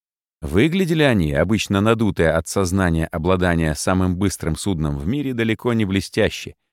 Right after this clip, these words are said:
Не гордыми орлами, а мокрыми курицами. Не в смысле непорядка в одежде, в поход казаки традиционно надевали рваное тряпьё.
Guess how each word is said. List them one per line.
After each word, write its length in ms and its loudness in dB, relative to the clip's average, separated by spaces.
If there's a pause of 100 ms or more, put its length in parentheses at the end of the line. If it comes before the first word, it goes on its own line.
(360)
Не 200 -2
гордыми 580 2
орлами, 560 2 (100)
а 140 0
мокрыми 480 0
курицами. 760 -6 (520)
Не 180 2
в 60 -6
смысле 440 0
непорядка 540 2
в 60 2
одежде, 440 0
в 100 -16
поход 340 0
казаки 400 0
традиционно 720 0
надевали 480 2
рваное 480 2
тряпьё. 480 -4